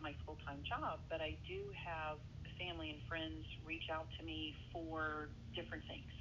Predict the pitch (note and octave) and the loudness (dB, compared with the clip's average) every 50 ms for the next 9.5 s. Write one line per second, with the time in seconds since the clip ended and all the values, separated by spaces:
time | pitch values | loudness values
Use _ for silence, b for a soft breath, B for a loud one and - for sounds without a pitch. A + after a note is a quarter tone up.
0 | - - - C#3+ C#3 C3+ - - - - C#3+ C#3+ C#3+ C#3+ C3 C3 C3 C3+ C3 B2+ | -4 -2 0 0 0 0 -2 -4 -6 -4 -4 -2 -2 -2 -2 -2 -2 -2 -2 -4
1 | B2 - - G3 D3+ - - E3+ D#3+ D#3 D3 C#3+ D3 D3+ D3 C#3+ D3 - D3 C#3+ | -2 -2 -2 -2 -2 -2 -2 0 0 0 0 0 -2 -2 -4 -4 -4 -4 -4 -4
2 | C#3+ C#3+ C#3 C#3+ D3 C#3+ C3+ C3+ C#3 - - C#3 C#3+ D3 D3 D3 D3 - - - | -2 -2 -2 -2 -2 -2 -2 -2 -2 -2 0 0 2 2 2 0 0 -2 -4 -4
3 | D#3 D3+ - - C#3+ C#3 C#3 C#3 C3+ C3+ - - - C#3 C#3 C#3+ C#3+ C#3 C#3+ C#3+ | -2 0 0 0 0 0 -2 -4 -4 -4 -4 -4 -4 -4 -4 -4 -2 -2 -4 -4
4 | C3+ B B B B B B B B B B B - - C#3+ C#3+ C#3+ C#3 C3+ C3+ | -4 B B B B B B B B B B B -4 -2 0 2 2 2 2 0
5 | C3 C3 B2+ - - - E3 D#3 - - E3+ E3 D#3+ D#3 D3+ D3+ - - D#3 D#3 | -2 -4 -4 -6 -4 -4 -4 -2 2 4 4 4 4 4 2 0 0 0 0 2
6 | D3+ D3 D3 - - - C#3+ C#3+ C#3+ C#3 C3+ C3 C#3 C3+ C3+ - - - - - | 2 2 2 2 2 2 2 0 0 -2 -2 0 0 0 -2 -2 -4 -6 -6 -4
7 | - A3+ F#3+ D3+ - - - - D#3 D3+ - C#3 C#3 C#3+ C#3+ C3+ - D#3 D#3+ D#3 | -2 0 0 0 -2 -2 -2 -4 -4 -2 -4 -4 -4 -2 -2 -4 -4 -2 -2 0
8 | D#3 D#3+ D#3 D3+ - - F#3 F#3 - - G3 G3 - - - - E3 D#3+ D#3 - | 0 0 0 0 0 -2 -2 -2 -2 -2 -2 -2 -2 -4 -4 -4 -4 -2 -2 -2
9 | - C#3 C#3 C#3 C#3 C#3 - - - | -2 -2 -2 -2 -2 -4 -4 -6 -6